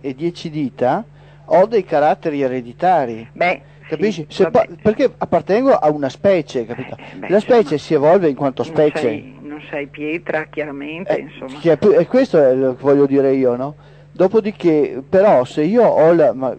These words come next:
Speaker 1: eh, se io ho il pensiero su qualcosa che mi funzioni dopo, cioè la reincarnazione, non, non riesco ad avere la visione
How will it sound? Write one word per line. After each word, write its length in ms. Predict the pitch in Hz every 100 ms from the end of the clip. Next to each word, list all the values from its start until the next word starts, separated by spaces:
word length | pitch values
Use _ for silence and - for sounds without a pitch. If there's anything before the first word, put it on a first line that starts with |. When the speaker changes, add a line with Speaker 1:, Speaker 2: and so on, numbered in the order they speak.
| - 110
Speaker 1:
eh, 200 | 110 120
se 160 | -
io 180 | 139 214
ho 220 | 135 147
il 200 | 170 135 123
pensiero 580 | 135 120 - 143 170 131
su 420 | - 135 143 - -
qualcosa 640 | 131 123 - 127 139 147
che 140 | 143 127
mi 120 | 123
funzioni 500 | 123 117 131 131 123
dopo, 540 | 120 113 - 110 117 - - -
cioè 260 | - 123 127
la 200 | 120 113
reincarnazione, 920 | 123 120 127 117 110 - 113 123 123 113 - - -
non, 320 | 151 170 196 196
non 220 | 185 220
riesco 480 | 226 233 254 - 156
ad 140 | 143 170
avere 320 | 180 165 131
la 120 | 131
visione 720 | 143 160 147 123 107 113 180